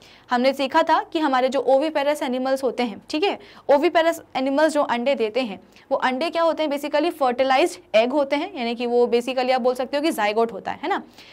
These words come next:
उनके ऊपर एक, हम बोलते हैं कि कैल्शियम की कवरिंग होती है, जिसको कि हम शेल बोलते हैं। तो सीधी सी बात है, हमारे जो ओविपेरस एनिमल्स होते हैं, जो अंडे वो देते हैं, वो अंडे कैसे होते हैं?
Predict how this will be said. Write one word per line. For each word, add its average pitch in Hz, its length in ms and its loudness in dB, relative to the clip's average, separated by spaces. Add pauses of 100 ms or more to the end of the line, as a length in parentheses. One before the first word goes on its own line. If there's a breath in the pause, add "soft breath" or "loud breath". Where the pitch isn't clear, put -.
(120 loud breath)
उनके 285 280 4
ऊपर 302 260 2
एक, 294 300 0 (600 loud breath)
हम 269 140 2
बोलते 269 220 6
हैं 285 60 0
कि 285 80 0
कैल्शियम 262 420 2
की 294 120 -2
कवरिंग 277 380 2
होती 294 180 2
है, 254 60 -2
जिसको 254 240 -2
कि 269 120 -2
हम 285 360 0
शेल 285 300 2
बोलते 226 340 -2
हैं। 190 180 -16 (280 soft breath)
तो 359 80 0
सीधी 381 260 6
सी 392 120 2
बात 269 200 2
है, 339 60 0
हमारे 277 280 -2
जो 311 120 -2
ओविपेरस 285 540 -2
एनिमल्स 269 540 -4
होते 240 280 0
हैं, 285 140 -2
जो 269 100 2
अंडे 277 360 0
वो 294 140 0
देते 233 240 0
हैं, 269 220 -4 (200 loud breath)
वो 269 60 4
अंडे 262 300 -2
कैसे 285 280 -4
होते 254 260 -2
हैं? 330 240 -4